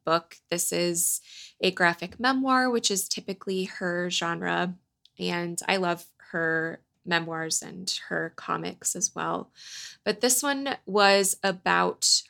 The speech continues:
her, uh, journey to conceive, her pregnancy, and then her birth experience, and a little bit after. Um, but it's centered around mostly her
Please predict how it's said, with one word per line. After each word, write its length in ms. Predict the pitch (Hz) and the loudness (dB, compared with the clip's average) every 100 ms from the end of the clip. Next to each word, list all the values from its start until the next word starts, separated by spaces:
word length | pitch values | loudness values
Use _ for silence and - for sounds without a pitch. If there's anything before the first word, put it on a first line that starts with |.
| - | -6
her, 640 | 190 170 165 165 165 165 - _ _ _ - | 0 4 4 2 0 -2 -6 _ _ _ -8
uh, 340 | 87 - - - | -4 -2 -4 -4
journey 420 | - 226 240 247 240 | 2 4 4 2 2
to 220 | - 214 | 0 -2
conceive, 720 | 226 196 - 196 190 190 - | -4 -4 -2 -4 -4 -4 -6
her 140 | 185 | -8
pregnancy, 840 | 180 - 180 180 170 - 180 175 170 | -6 -6 -4 -4 -4 -4 -4 -4 -4
and 220 | 165 165 165 | -4 -6 -4
then 500 | 175 160 160 160 156 _ _ _ _ - | -4 -2 -4 -8 -12 _ _ _ _ -10
her 400 | 170 160 160 160 | -2 0 2 2
birth 260 | 160 151 - | 2 2 -2
experience, 800 | - - 160 147 139 151 156 - 208 | -6 -4 -2 -2 -2 -2 -4 -4 -2
and 100 | 220 | 0
a 60 | |
little 320 | 208 214 226 | 0 0 -2
bit 180 | 240 285 - | -2 -4 -2
after. 520 | 277 - 302 330 330 - - - - - | -2 -2 -4 -4 -4 -10 -18 -18 -16 2
Um, 380 | 185 185 175 180 | 6 8 6 2
but 140 | 196 - | 2 4
it's 220 | 180 185 | 4 2
centered 400 | 285 285 285 247 | 0 0 2 2
around 320 | 214 196 185 | 4 6 6
mostly 320 | 175 170 160 180 | 4 0 -2 -2
her 220 | 165 | -4